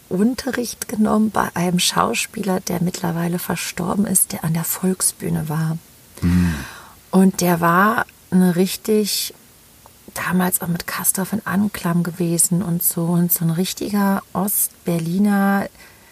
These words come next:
Speaker 1: dünner Volksbühnenschauspieler mit ordentlich Vergangenheit und,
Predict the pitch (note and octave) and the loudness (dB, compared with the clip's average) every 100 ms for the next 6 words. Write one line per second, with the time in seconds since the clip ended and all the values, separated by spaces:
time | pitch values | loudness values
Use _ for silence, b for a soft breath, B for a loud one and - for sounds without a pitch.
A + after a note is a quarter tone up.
0 | B B - _ F#3 F#3+ G3+ G3 F#3+ F3+ | B B -20 _ 4 4 6 4 4 0
1 | - F3 F3 - - - D3+ D3+ - D3+ | -2 -2 0 -2 -4 -6 -4 -2 -4 -6
2 | D3 - - D#3 D#3+ F#3+ C4 _ - _ | -6 -8 -8 -6 -2 -2 -4 _ -20 _
3 | _ _ _ _ _ - _ _ _ - | _ _ _ _ _ -20 _ _ _ -20
4 | - F3+ F#3 F3+ - - F3 F#3+ G3 - | -4 2 2 2 -8 -2 2 4 2 2
5 | F3+ F3 - - - _ _ - - E3 | 0 0 -2 -6 -10 _ _ -12 -6 -6
6 | D3+ D3+ D#3+ F#3 F#3 F#3+ G#3 - - - | 0 2 4 2 2 0 0 -4 -12 -10
7 | F3 E3+ E3+ - | -2 0 0 -4